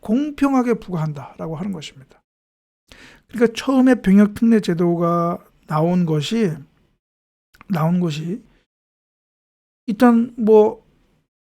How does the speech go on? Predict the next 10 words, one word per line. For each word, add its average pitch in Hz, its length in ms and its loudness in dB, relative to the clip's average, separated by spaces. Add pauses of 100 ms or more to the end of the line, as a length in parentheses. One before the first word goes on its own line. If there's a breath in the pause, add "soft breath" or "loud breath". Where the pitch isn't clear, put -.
(720)
국위 220 240 2
선양을 202 1000 2
한 226 240 2
사람들에게 170 1400 -2
뭔가 202 380 2 (580 soft breath)
특혜로 202 600 2 (640)
그 233 480 2
성과에 220 540 -2
대한 185 300 0
어떤 208 420 -2